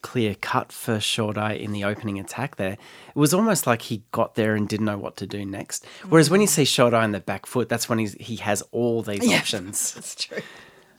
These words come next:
Speaker 1: Uh, but a, a big, big win for Maegashira two, Wakatakakage. He had an interview after.
Speaker 2: Well, the interview's terrible.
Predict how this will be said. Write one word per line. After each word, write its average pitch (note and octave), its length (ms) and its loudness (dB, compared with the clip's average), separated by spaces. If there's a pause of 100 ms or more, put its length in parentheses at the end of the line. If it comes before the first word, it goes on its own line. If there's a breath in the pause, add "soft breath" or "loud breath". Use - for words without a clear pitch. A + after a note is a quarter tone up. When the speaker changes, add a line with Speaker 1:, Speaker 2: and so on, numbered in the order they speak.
Speaker 1:
Uh, F3 560 6 (100)
but F#3+ 300 8
a, D#3 300 4
a - 20 4
big, E3 680 2
big D3 320 2
win A#2+ 540 2
for G#2+ 400 0
Maegashira A2 640 2
two, A2+ 280 -4
Wakatakakage. A#2+ 920 -2
He B2+ 680 2
had A2+ 200 0
an A2+ 80 4
interview A#2 400 0
after. B2 420 -2 (300 soft breath)
Speaker 2:
Well, B3+ 360 4 (800)
the D#4 120 4
interview's F#4+ 380 6
terrible. - 600 2